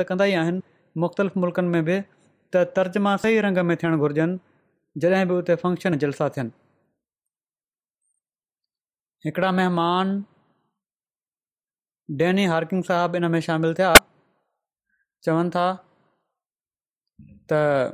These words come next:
منهنجو تعليمي بيڪگرائونڊ آهي، چار سال اڳ مان هڪڙي اداري ۾، ا،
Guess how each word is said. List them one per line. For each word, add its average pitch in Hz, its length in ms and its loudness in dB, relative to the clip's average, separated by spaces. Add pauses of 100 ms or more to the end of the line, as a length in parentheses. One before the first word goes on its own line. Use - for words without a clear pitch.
(1120)
منهنجو 180 400 2
تعليمي 180 380 2 (100)
بيڪگرائونڊ 143 460 0
آهي، 143 80 -6 (840)
چار 170 260 2 (120)
سال 190 220 2
اڳ 185 140 0 (320)
مان 175 180 2
هڪڙي 180 320 2 (400)
اداري ۾، 156 340 2 (1400)
ا، 151 460 2